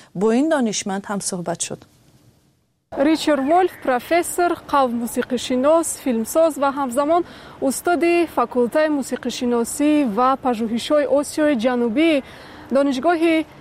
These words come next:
Speaker 2: هاروارد آمریکا که در باره موسیقی دو سوی آمو، تاجیکستان و افغانستان، یک پژوهش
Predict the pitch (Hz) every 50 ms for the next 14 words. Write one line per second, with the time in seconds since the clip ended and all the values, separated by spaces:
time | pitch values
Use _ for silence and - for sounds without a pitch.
0 | - - - - - - - - - - 311 320 339 339 302 311 302 269 240 254
1 | 277 285 285 277 - - 240 240 226 220 247 233 - - 330 339 330 320 - -
2 | 269 254 277 269 262 226 254 247 254 277 285 294 294 277 277 254 - - 262 -
3 | - - 339 339 330 294 - - - - - 240 330 359 330 - - 349 320 311
4 | - - 277 285 294 320 349 339 277 - 262 247 208 233 - - 226 - - -
5 | 330 339 330 269 262 269 269 - 240 240 220 202 240 247 247 247 233 - - 320
6 | 330 320 - - - - - - - - - - - - - - - - - 269
7 | 269 269 262 - - - 294 269 226 247 254 240 339 349 - -